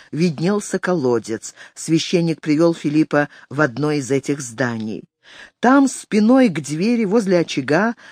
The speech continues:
стоял другой священник. У него была такая же, как у Филиппа, фигура, такие же черные волосы, правда,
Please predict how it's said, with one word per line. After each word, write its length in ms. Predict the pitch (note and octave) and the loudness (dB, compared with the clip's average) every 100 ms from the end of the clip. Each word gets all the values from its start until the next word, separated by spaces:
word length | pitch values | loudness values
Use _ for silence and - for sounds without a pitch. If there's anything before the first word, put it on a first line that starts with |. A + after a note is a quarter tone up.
| - | -20
стоял 520 | - - B2+ C#3+ F#3+ | -10 -4 0 2 2
другой 480 | G#3+ C4+ B3+ A3+ A3 | 4 2 4 4 2
священник. 920 | - - F#3 - - F3 E3+ E3 E3 - - _ - | 0 -6 -6 -4 0 2 2 -2 -4 -10 -20 _ -2
У 80 | E3+ | 2
него 380 | E3+ D3 D#3 D3+ | 2 6 6 6
была 320 | C#3+ C#3+ D3+ | 4 2 2
такая 400 | D3+ C3+ F3 E3+ | 0 -2 -2 -2
же, 140 | D3+ | -2
как 180 | D3+ C#3 | -4 -4
у 60 | C#3+ | -4
Филиппа, 400 | D#3 D#3+ E3+ D3 | -2 0 0 -2
фигура, 720 | - C3 A2+ B3 B3+ D#3 - - - | -4 -6 -2 0 2 2 0 -10 -6
такие 320 | D3+ - F#3+ | -4 0 0
же 140 | D#3+ | 2
черные 500 | D#3+ G3 F#3 E3 D#3 | 0 0 0 0 -2
волосы, 520 | C#3 A#3+ B3+ D3+ - | 0 2 2 0 -2
правда, 600 | B2 D3+ C#3+ B2+ B2 C3+ | -4 -2 -2 -2 0 2